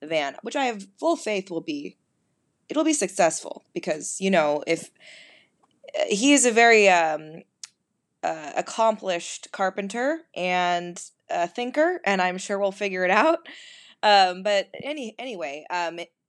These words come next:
instead of doing that route, um, we're looking at possibly doing the Southwest and going down through Arizona and New Mexico, which should be fun 'cause, you know, I,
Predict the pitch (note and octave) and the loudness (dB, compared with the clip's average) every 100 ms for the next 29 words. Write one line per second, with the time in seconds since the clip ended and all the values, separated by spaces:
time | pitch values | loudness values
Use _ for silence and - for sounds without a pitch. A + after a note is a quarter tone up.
0 | _ F3 G3 G3 D#4 D4 F#3+ G#3 G3+ F#3 | _ -14 -10 -4 -2 -4 -4 -6 -6 -6
1 | F3 F#3 G3 E3+ D3+ D3+ D3 - - D#3 | -4 -4 -2 -2 -2 -2 -6 -14 -12 -10
2 | D3+ D3+ D3 - - F3+ F3+ F#3 A3 G3 | -10 -14 -18 -16 -10 -6 -4 -4 -6 -10
3 | G3 D#3 D#3+ - - _ - F3+ G3 F3+ | -6 -4 -4 -6 -18 _ -6 -6 -4 -6
4 | E3 D#3+ E3 E3 D#3+ D#3 D#3 D#3+ - _ | -6 -6 -4 -4 -2 -4 -6 -12 -18 _
5 | _ F3 - D#3+ D#3+ F3 G3+ C#4 E3 F3 | _ -6 0 2 2 2 4 6 4 0
6 | - - F3+ F3 E3+ D#3+ D#3+ E3+ E3+ E3+ | -6 -6 -4 -2 -2 -2 -2 0 2 2
7 | E3+ E3+ - E3 D#3 D#3+ D#3+ D#3+ D#3 A3 | 0 -6 -8 -6 -4 -4 -4 -4 -2 -2
8 | A3+ A3 G#3 E3 C#3+ D#3 F#3+ - G3 F#3+ | 0 -2 -2 -6 -8 -6 -6 -6 -10 -4
9 | F#3 F3 E3 E3 - _ _ _ _ G#3 | 2 2 2 -2 -8 _ _ _ _ -6
10 | G#3 - G4+ F#4+ G#3 C4 F4+ C#4 G3+ F#3+ | -4 -4 0 0 0 -2 -2 0 -2 0
11 | F#3+ - G#3 A3 | -2 2 2 0